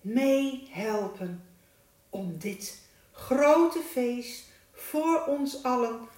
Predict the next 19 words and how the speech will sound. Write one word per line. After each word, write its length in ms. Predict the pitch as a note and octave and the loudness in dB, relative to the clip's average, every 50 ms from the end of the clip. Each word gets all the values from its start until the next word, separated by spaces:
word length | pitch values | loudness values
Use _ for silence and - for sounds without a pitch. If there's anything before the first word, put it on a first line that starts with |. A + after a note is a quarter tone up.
| - - _ _ | -20 -20 _ _
op 220 | A#3+ A#3+ A#3 - | -4 -4 -4 -2
moeder 340 | A#3+ A#3+ A#3+ G#3+ A3 A3+ - | 0 0 2 2 0 -2 -2
aarde, 360 | F#3+ F3+ F3 E3+ E3 D#3+ D#3+ D#3+ - - - - _ | -6 -8 -8 -10 -10 -12 -14 -16 -16 -18 -20 -20 _
voor 500 | - - - - C#4+ D#4 E4 E4+ F4 E4+ | -18 -16 -8 -4 2 4 4 4 4 4
al 320 | - C#4+ C#4+ C#4 C4+ B3+ B3 | 2 2 2 2 2 0 0
jouw 200 | B3+ A#3+ A#3 A3 | 0 0 0 0
voorouders 1040 | A#3 A3+ G#3+ G#3 G#3 G#3 - F3+ E3 D#3+ E3+ - - - - - - - - _ _ _ _ _ | -2 -2 0 0 0 -2 -4 -8 -10 -8 -8 -8 -8 -10 -12 -16 -18 -18 -20 _ _ _ _ _
en 180 | B2+ B2+ C3+ C#3+ | -18 -16 -12 -8
mijn 340 | E3 G3 G3+ G#3 G#3+ F#3+ G3+ | -6 -4 -4 -4 -4 -6 -4
voorouders 640 | F#3+ F#3+ F#3+ - F#3 F3+ D#3+ F3 F3+ F3 - - - | -2 -2 -2 -2 -4 -6 -8 -8 -8 -8 -10 -14 -14
natuurlijk, 520 | - - - - - - - - - - _ _ _ _ _ _ _ _ _ _ _ _ _ _ _ - - - _ | -16 -16 -16 -16 -16 -16 -16 -16 -18 -20 _ _ _ _ _ _ _ _ _ _ _ _ _ _ _ -20 -20 -20 _
gestalte 1300 | - - - A3 F3+ E3 - - - - - - - - - D#4 D#4 D#4 D4+ - - - - - - - - - - _ _ _ | -16 -8 -6 -6 -6 -6 -8 -14 -16 -12 -8 -6 -6 -4 -2 0 0 0 -2 -4 -8 -14 -18 -18 -18 -18 -18 -20 -20 _ _ _
te 100 | - - | -20 -18
geven. 520 | - - - - - - - - - - - _ _ _ _ _ _ _ _ _ _ _ _ _ _ _ _ _ _ _ _ _ _ _ _ _ _ _ _ _ - - - - - - - - - - | -16 -16 -18 -18 -20 -20 -20 -20 -20 -20 -20 _ _ _ _ _ _ _ _ _ _ _ _ _ _ _ _ _ _ _ _ _ _ _ _ _ _ _ _ _ -20 -20 -20 -20 -20 -20 -20 -20 -16 -10
En 120 | E3+ F3 | -6 -4
als 300 | F#3+ A3+ B3 B3 A#3+ - | -2 0 0 0 -2 -2
je 100 | C4+ C4 | 0 2
dan 420 | B3+ B3 A#3+ A#3+ A#3+ A#3+ - - - - - - - - - | 4 4 4 4 2 -2 -4 -8 -14 -20 -20 -20 -20 -20 -10
regelmatig 1000 | - G#3+ A#3 A#3 A3 A#3 A3 A3 B3 - C4 C4+ C#4+ C#4 - C4 - - - | -6 -4 -2 -2 -2 -2 0 2 2 2 4 2 2 0 0 -4 -6 -6 -10